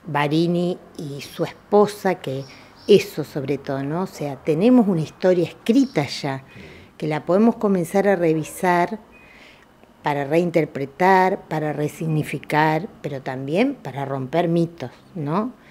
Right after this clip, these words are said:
Este, por ejemplo, la demografía federaense de la señora, de la esposa de Barini, de, de Selva Iguren, eh, a-, ella habla de los, este, analiza los censos a partir de mil ochocientos veinte, por ejemplo.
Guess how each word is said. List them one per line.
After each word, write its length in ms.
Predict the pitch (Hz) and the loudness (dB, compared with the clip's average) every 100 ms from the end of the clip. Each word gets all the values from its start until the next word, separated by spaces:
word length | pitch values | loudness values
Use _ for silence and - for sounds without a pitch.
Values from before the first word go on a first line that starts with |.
| - - - - - | -20 -20 -20 -20 -8
Este, 600 | 165 - - 156 147 143 | -8 -8 -4 -2 -2 -4
por 160 | 156 | -6
ejemplo, 460 | 156 202 196 190 180 | -4 -2 0 2 2
la 140 | 165 | 4
demografía 580 | 160 165 156 143 220 233 | 2 0 -2 0 6 6
federaense 1040 | 233 185 160 147 156 208 233 208 - 160 147 | 6 2 2 2 6 10 10 8 4 -2 0
de 140 | 151 | 0
la 120 | 151 | 0
señora, 540 | - 147 151 170 175 151 | -4 -6 -2 2 4 2
de 100 | 143 | 0
la 80 | |
esposa 400 | 139 - 165 - | -6 -6 -6 -2
de 120 | 170 156 | -2 0
Barini, 580 | 151 165 214 214 208 | 0 2 4 6 4
de, 280 | 202 143 143 143 147 123 135 | 0 -4 -6 -6 -6 -8 -8
de 140 | 143 | -10
Selva 600 | - - 185 180 151 151 | -4 4 6 4 0 -2
Iguren, 800 | 151 160 160 196 196 185 220 233 - - - - - - - - | -2 -2 0 2 2 2 0 -2 -8 -20 -20 -20 -20 -20 -16 -4
eh, 480 | 170 156 151 147 - - - | 0 0 0 -4 -10 -20 -8
a-, 280 | - 165 165 - | -4 -2 -4 -6
ella 320 | 185 180 269 | -6 2 4
habla 180 | 202 170 | 6 6
de 120 | 160 147 | 4 4
los, 140 | 135 - | 0 -8
este, 320 | 170 - 160 196 | -12 -10 -8 -4
analiza 600 | 170 156 190 233 - 208 | -2 2 2 2 2 0
los 160 | 170 | 0
censos 440 | - 220 220 233 208 | 0 4 6 6 2
a 80 | - | -2
partir 320 | 151 143 165 | -4 -2 0
de 100 | 160 | 0
mil 160 | 156 156 | 2 0
ochocientos 260 | 156 151 | 0 0
veinte, 480 | 175 190 180 156 147 | 4 6 6 2 -4
por 180 | - 131 | -8 -12
ejemplo. 380 | - - 160 | -14 -18 -18